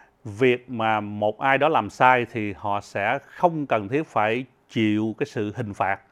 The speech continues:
ở trong xã hội. Chúng ta không muốn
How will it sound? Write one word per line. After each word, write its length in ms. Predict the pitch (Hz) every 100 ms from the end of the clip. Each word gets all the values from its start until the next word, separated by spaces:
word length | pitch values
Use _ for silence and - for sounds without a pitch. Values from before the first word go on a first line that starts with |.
| _ _ _ _
ở 100 | 117
trong 160 | 127 110
xã 120 | 117
hội. 220 | 98 90 - _ _ _ - _ - _
Chúng 100 | 214
ta 80 | 220
không 320 | - 185 185
muốn 300 | 202 269